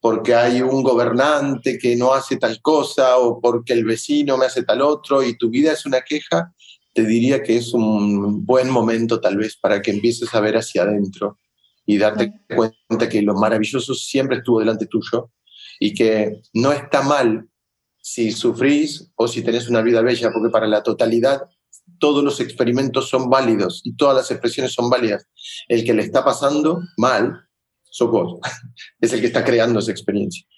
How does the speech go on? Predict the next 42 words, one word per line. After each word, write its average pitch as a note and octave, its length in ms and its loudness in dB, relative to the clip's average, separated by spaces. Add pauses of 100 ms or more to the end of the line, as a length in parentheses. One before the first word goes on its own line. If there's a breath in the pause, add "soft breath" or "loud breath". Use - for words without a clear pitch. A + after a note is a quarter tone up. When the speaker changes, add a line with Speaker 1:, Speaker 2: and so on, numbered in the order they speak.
(140)
Speaker 1:
Y A#2 160 2
ese D#3 200 -2
diferencial A#2+ 600 0
es - 120 -6
el G#2+ 100 -8
que G2+ 100 -2
te G#2 100 -2
dice, G#2+ 440 -2
"Hey, A#2 280 0 (340)
hay A2 180 2
algo G#2 240 0
que - 120 -4
hacer. F#2 380 -4 (340)
No A#2 100 2
están B2 300 2
equivocados A2 580 0
los G#2 140 -4
que A2 100 -4
la F#2+ 140 0
pasan G2+ 320 -2
bien, - 360 -4 (160)
están A2+ 280 -2
equivocados G#2+ 500 0
los G2+ 100 -4
que G2+ 100 -2
la F#2+ 100 -2
pasan G2 340 -6
mal. G#2+ 160 -6 (360)
La A2 120 2
muestra B2 320 0
la A2+ 100 0
tenés A#2+ 260 -2
en A#2 80 -4
que A2+ 80 -2
la G#2+ 100 -2
estás G#2+ 200 -2
pasando C3+ 340 -4
mal". C#3 240 -6 (840 loud breath)
Es A#2 160 0
así C#3+ 220 -2
de A#2+ 100 2
simple. - 480 -4